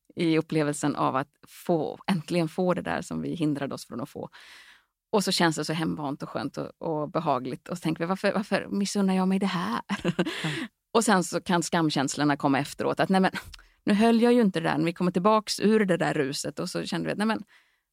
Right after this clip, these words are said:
Speaker 1: nu har jag inte gjort så som jag skulle, eller som jag tänkte." Och så känner man skam över det. Och så,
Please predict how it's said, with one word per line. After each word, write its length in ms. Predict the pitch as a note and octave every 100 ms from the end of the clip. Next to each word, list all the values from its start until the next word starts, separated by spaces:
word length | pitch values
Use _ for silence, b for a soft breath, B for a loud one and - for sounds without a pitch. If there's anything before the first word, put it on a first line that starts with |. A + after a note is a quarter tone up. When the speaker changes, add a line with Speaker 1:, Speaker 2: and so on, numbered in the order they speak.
| _
Speaker 1:
nu 60 | G3+
har 80 | B3
jag 40 |
inte 120 | A3+
gjort 240 | G#3 D4 -
så 180 | E3
som 160 | D#3+ D#3+
jag 100 | D#3+
skulle, 340 | - E3 B2+
eller 140 | G#2 C3+
som 160 | F3+
jag 120 | E3 D#3+
tänkte." 320 | D#3 - -
Och 60 |
så 80 | F#3
känner 200 | F#3 F#3+
man 100 | F#3+
skam 360 | F#3+ G#3 G#3 G#3+
över 160 | G#3
det. 200 | F#3 A#2
Och 100 | D#3
så, 120 | -